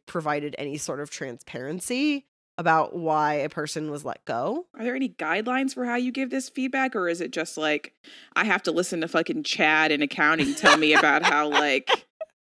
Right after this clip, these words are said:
Speaker 1: <laughs>
Speaker 2: he thinks that when I said, "Excuse me," I had an attitude or some shit, and that means I deserve to be fired?
Speaker 1: Uh, as far as I can tell, uh, there were no guidelines for these emails.
Speaker 2: Cool.
Speaker 1: And, you know, th-, so there were also these systems in place for employees to receive feedback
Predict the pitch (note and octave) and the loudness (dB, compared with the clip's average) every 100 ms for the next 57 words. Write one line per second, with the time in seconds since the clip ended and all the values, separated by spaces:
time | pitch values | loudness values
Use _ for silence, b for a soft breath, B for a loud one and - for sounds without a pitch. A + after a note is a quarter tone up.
0 | - D#4+ D5 A#4 - A#4 A4+ G#4+ - F3+ | -4 0 4 2 2 2 4 4 4 2
1 | F3+ - F3 B2+ E3 D#3 - E3 D3 - | 2 2 2 2 0 0 2 0 0 -4
2 | D#3 D#3+ D#3 C#3+ C#3+ C#3+ - D3+ D#3 D3 | -2 -2 0 0 2 2 4 2 2 2
3 | D3 D3 D#3+ D#3 B2 B2 C3+ - C3+ C#3+ | 2 2 2 0 -2 0 -2 0 0 0
4 | C3 B2 D3 D3 C#3 - E3+ - D3+ D#3+ | 2 2 2 2 0 -2 -14 -8 -4 -2
5 | D3 D3 D3 C#3+ - C#3 D3+ D3 B2 B2 | -2 0 0 -2 -2 0 2 4 2 -2
6 | E3+ _ - F#3+ G3 D#3+ F#3 - B3 B3 | -6 _ 4 6 8 6 4 2 2 2
7 | A3+ A3+ G#3 G3+ A3 A#3 A#3 A#3 A3+ A3 | 2 0 -2 -4 -2 0 2 2 0 0
8 | - G3 F#3+ F#3 F#3 F3 F3 F3 F#3 E3+ | 2 4 6 6 4 2 0 2 4 6
9 | E3+ D#3 E2 E2 B1+ - - G2+ - C#2 | 4 2 -4 -8 -12 -10 -12 -12 -14 -16
10 | - - - E3 C#3+ A2+ - - B3+ C#4 | -18 -14 -2 2 2 0 -4 0 2 2
11 | C#4+ C4 - - - C#4 C4 B3+ - A#3 | 2 0 -4 -6 -4 -2 2 2 2 0
12 | A3+ B3+ A#3+ A3+ G#3 - _ _ _ _ | 0 -2 0 0 -2 -4 _ _ _ _
13 | F#3+ G#3+ - G3 G3 F#3+ E3+ E3+ D3+ D3+ | -8 -6 -4 -6 -6 -6 -6 -4 -4 -4
14 | D3+ D3+ D#3 D3+ C3+ C#3 - B2+ - - | -6 -6 -6 -6 -6 -6 -6 -8 -8 -8
15 | E2+ - B2 - C#2+ | -10 -10 -10 -8 -10